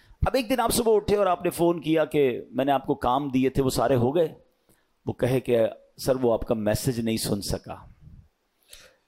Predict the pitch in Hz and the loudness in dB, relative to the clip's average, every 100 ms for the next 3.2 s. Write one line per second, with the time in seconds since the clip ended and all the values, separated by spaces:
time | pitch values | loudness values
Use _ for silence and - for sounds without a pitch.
0 | - 113 117 107 - 117 117 110 117 - | -6 -2 0 0 0 -2 -2 -2 -4 0
1 | 113 107 101 98 92 87 80 50 50 - | 0 0 0 -4 -4 -6 -8 -12 -18 -20
2 | _ _ _ 107 127 143 127 117 120 110 | _ _ _ -16 -14 -4 -2 0 -2 0
3 | 143 156 | 0 0